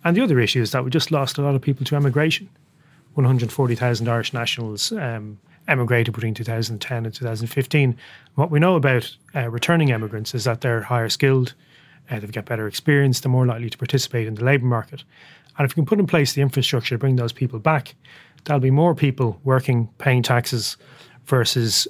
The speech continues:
where we currently are, which is a low level of employment relative to the population. So the number of people who are dependent on the social welfare system is high relative to those who are in employment.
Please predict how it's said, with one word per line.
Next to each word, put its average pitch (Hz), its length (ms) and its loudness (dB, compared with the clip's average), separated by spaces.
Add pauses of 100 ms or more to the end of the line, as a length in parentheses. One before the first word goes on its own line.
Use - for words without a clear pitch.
(100)
where 120 160 -2
we 113 80 -2
currently 156 400 0
are, 110 160 -2
which 113 220 -6
is 110 80 -4
a 110 40 -4
low 127 300 4
level 113 380 0
of 104 80 -12
employment 110 580 -6 (420)
relative 117 260 -2
to 120 60 -12
the 110 60 -6
population. 107 580 -4
So 117 160 -4
the 117 80 -2
number 123 180 4
of 110 60 0
people 117 300 -4
who 104 100 -6
are 110 60 -2
dependent 139 480 0
on 117 100 0
the 110 80 -4
social 120 320 -2
welfare 113 240 -6
system 117 400 -6 (400)
is 135 140 0
high 123 240 2
relative 113 380 -4
to - 80 -18
those 117 280 -4
who 123 100 -2
are 113 100 -4
in 110 100 -4
employment. 113 480 -2